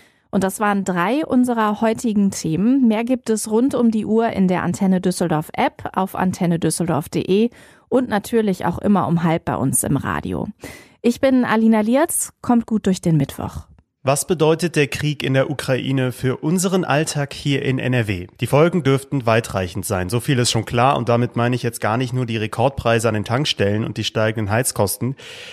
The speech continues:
Speaker 2: Dafür ist der Leiter des Ressorts Landespolitik der Rheinischen Post hier bei mir zu Gast, Maximilian Plück. Guten Tag.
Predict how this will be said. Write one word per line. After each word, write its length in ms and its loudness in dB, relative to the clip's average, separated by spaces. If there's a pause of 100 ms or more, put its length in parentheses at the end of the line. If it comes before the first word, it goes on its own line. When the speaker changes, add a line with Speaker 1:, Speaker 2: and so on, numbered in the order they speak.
(200)
Speaker 2:
Dafür 240 4
ist 120 2
der 80 6
Leiter 420 4
des 220 0
Ressorts 380 2
Landespolitik 840 0
der 180 2
Rheinischen 380 -2
Post 320 -4
hier 240 -2
bei 100 2
mir 140 0
zu 160 -6
Gast, 340 -4
Maximilian 500 -2
Plück. 300 -2
Guten 180 -8
Tag. 300 -6